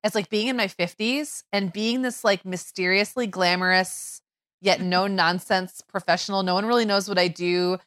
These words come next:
Speaker 1: I dress a
Speaker 2: <laughs>
Speaker 1: little funky. Like, I've got, you know, like, my, I don't, like, I look somehow, like, stylish, yet sort of disheveled almost.
Speaker 2: Yeah, like you
Speaker 1: And,
Speaker 2: might be
Speaker 1: like,
Speaker 2: a playwright.
Speaker 1: Yes, like, no one quite
Speaker 2: <laughs>
Speaker 1: knows what I do. And in my fantasy, I would exit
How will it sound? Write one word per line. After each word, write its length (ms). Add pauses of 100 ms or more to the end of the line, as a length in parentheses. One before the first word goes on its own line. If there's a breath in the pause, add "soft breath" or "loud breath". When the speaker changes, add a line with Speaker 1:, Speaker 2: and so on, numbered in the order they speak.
(160)
Speaker 1:
I 140
dress 320
a 40
Speaker 2:
<laughs> 20
Speaker 1:
little 180
funky. 580
Like, 180
I've 160
got, 420
you 100
know, 160
like, 260 (280)
my, 160 (140)
I 120
don't, 220
like, 140
I 100
look 300 (240)
somehow, 400
like, 380 (840)
stylish, 580
yet 320
sort 280
of 100
disheveled 580
almost. 320
Speaker 2:
Yeah, 40
like 180
you 60
Speaker 1:
And, 60 (100)
Speaker 2:
might 60
be 60
Speaker 1:
like, 80
Speaker 2:
a 40
playwright. 580 (440)
Speaker 1:
Yes, 340
like, 140
no 120
one 120
quite 320
Speaker 2:
<laughs> 20
Speaker 1:
knows 240
what 140
I 100
do. 420
And 160 (120)
in 220
my 200
fantasy, 880 (280)
I 120
would 180 (100)
exit 560